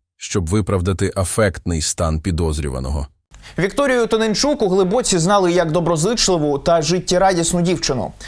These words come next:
Speaker 2: Вона працювала в місцевій кав'ярні та паралельно проходила навчання на курсах дизайну.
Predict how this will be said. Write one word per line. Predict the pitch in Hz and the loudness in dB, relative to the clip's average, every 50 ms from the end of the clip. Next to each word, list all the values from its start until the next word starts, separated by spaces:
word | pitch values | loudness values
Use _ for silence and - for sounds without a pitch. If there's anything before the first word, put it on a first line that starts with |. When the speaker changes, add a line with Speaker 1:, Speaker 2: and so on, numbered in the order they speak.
| - - | -6 -2
Speaker 2:
Вона | 156 180 202 190 | 0 0 2 2
працювала | 190 185 170 - 190 185 185 175 170 160 | 0 0 0 2 2 4 4 2 2 2
в | |
місцевій | 165 165 156 - 180 160 156 147 | 0 0 0 0 0 0 0 0
кав'ярні | - 170 156 165 185 202 202 190 180 165 | 0 0 2 2 2 2 2 2 -2 -2
та | - 175 | -2 0
паралельно | 156 165 165 165 160 175 185 190 175 160 165 156 | 0 2 2 2 2 2 2 2 0 -2 -2 -2
проходила | - 165 - - 185 175 156 165 160 160 156 151 143 - - - | -2 -2 -2 0 -2 0 0 2 2 4 2 2 0 -2 -6 -2
навчання | 160 170 170 - - 202 185 180 165 156 147 | -2 0 0 2 2 2 2 2 2 0 0
на | 147 147 | 0 0
курсах | 143 - 160 151 - 160 151 | 0 0 -2 -2 0 0 0
дизайну. | 143 165 165 185 165 135 107 76 | 0 0 2 2 2 2 0 -6